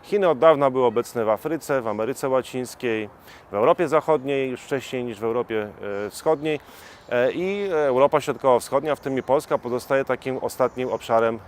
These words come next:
do zagospodarowania dla tego współczesnego globalnego mocarstwa, jakim są, e, Chiny, które mają już swoje interesy na wszystkich, e, kontynentach. Co to oznacza? To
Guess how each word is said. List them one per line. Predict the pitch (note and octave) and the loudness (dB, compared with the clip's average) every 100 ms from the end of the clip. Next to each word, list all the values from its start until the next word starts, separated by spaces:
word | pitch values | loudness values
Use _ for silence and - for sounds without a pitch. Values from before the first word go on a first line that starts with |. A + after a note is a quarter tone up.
| G2 | -2
do | A2 A2 | 0 2
zagospodarowania | A#2 G#2+ - B2 A2+ G#2+ G#2 C3+ D3 B2 | 0 -2 -4 -2 0 2 2 0 0 0
dla | A#2 B2 C3 | 4 6 6
tego | A#2 A#2 | 2 -4
współczesnego | B2 A#2+ G#2+ A2+ B2 B2 | -6 -8 -8 -8 -4 -2
globalnego | A2 A2 A2 A2+ A2+ A#2 | -2 0 0 0 -2 -2
mocarstwa, | G#2+ - A#2 - A#2 | -2 0 -2 0 -2
jakim | G#2 A2+ G#2+ G2+ G2+ | -2 -4 -10 -10 -12
są, | - A2 G#2+ G#2 - G2+ | -2 -2 -2 -6 -8 -6
e, | F#2+ | -6
Chiny, | - C3 A2 C#3+ | -4 -4 -2 -4
które | - D3+ | -4 -2
mają | D#3+ F3+ | 2 4
już | F3 | 2
swoje | - D3+ D3 | 0 0 0
interesy | - C3 B2+ B2+ | 0 0 0 -6
na | |
wszystkich, | A#2 A#2 - A#2+ - - - - - | -6 -8 -10 -12 -12 -20 -20 -20 -6
e, | A2 A2 | 0 0
kontynentach. | - C3 A#2+ C3+ B2+ G2+ F#2+ - - - - - | 2 0 2 2 2 0 -6 -8 -18 -20 -20 -10
Co | - G#3 | -2 4
to | G#3+ | 6
oznacza? | F#3+ E3 F#3 D3 A2 G2 | 6 6 6 6 0 -2
To | F3+ G#3 G#3 | 4 4 4